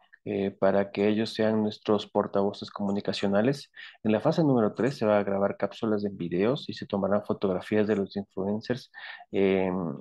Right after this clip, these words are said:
estos influencers estarán utilizando nuestras salas, estarán ingresando a las salas, estarán viendo las películas de las salas,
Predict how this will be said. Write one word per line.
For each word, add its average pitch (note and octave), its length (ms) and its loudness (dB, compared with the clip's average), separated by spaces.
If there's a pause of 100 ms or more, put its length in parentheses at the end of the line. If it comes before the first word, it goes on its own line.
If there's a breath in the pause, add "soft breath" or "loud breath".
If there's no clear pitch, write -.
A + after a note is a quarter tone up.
(160)
estos A2 320 -2
influencers G#2+ 480 0
estarán G#2 320 0
utilizando G#2 580 0
nuestras - 380 -6
salas, A2+ 500 2 (300 loud breath)
estarán G#2+ 340 0
ingresando G#2 640 0
a A#2 60 2
las G2+ 200 -4
salas, G2+ 420 -2
estarán G2 520 -2
viendo A#2 320 4
las G#2+ 140 -2
películas G2+ 420 -4
de F#2+ 100 -2
las G2 160 -6
salas, G2+ 420 -2